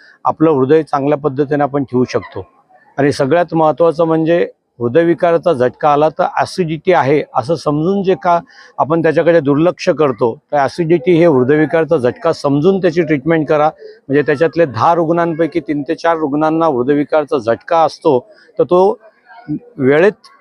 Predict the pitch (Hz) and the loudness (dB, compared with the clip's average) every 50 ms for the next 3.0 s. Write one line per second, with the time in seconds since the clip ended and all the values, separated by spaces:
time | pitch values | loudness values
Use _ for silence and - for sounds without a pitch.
0 | _ 139 143 143 156 165 165 165 139 160 147 139 156 156 147 147 156 185 - _ | _ -6 -4 -2 -2 -2 -2 -2 -2 -2 -2 0 -2 0 0 0 -2 -4 -8 _
1 | _ _ _ _ - - - - 151 160 151 139 - - 160 165 165 196 190 185 | _ _ _ _ -20 -10 -6 -2 2 2 2 2 0 -2 -4 -2 -2 0 2 2
2 | 214 214 233 220 202 175 165 165 185 185 180 175 156 143 - 170 165 147 127 | 2 2 2 2 2 2 2 2 0 0 2 0 0 -2 -2 -2 0 0 0